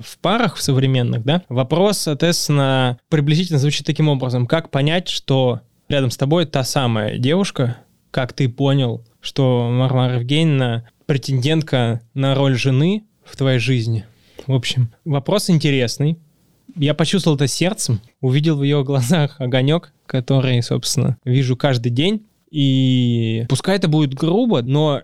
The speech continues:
э, я считаю, что когда ты встречаешь своего человека, у тебя не возникает сомнения, что он тот самый, что ты хочешь продолжать свою жизнь рядом с ним, хочешь делать его жизнь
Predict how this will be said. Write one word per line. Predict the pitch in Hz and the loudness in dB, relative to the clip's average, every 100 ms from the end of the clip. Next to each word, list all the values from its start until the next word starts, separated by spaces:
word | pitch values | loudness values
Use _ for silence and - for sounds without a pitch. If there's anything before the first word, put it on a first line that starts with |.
| - | -6
э, | 147 | -2
я | 127 120 160 | 0 0 0
считаю, | - - 156 135 | -2 -2 2 2
что | - 135 | 0 -2
когда | 143 160 | 0 2
ты | 156 | 0
встречаешь | - 156 165 160 | -2 0 0 0
своего | - 139 156 | 0 0 0
человека, | - 135 143 220 - | 0 0 2 0 -2
у | |
тебя | 139 143 | -2 2
не | 151 | 2
возникает | 151 131 135 143 151 127 | 2 0 -2 0 -2 -2
сомнения, | 127 127 170 180 | -2 0 2 0
что | - 135 | 0 0
он | 131 | 0
тот | 131 | -2
самый, | - 143 190 147 - | -2 0 0 0 -4
что | - 131 | -2 0
ты | 143 | 0
хочешь | - 135 - | 0 -2 -2
продолжать | 135 127 131 147 147 - - | -2 -2 0 0 -2 -6 -12
свою | - 143 143 | -4 0 2
жизнь | 156 131 | 0 0
рядом | 131 135 127 | 0 0 -2
с | - | 0
ним, | 139 185 196 | 0 0 -4
хочешь | - - 170 - 117 | -6 0 0 2 -2
делать | 110 143 156 120 - | 0 0 2 0 -4
его | 127 127 143 160 | -2 0 2 2
жизнь | 127 127 143 110 117 | 2 2 0 -2 -10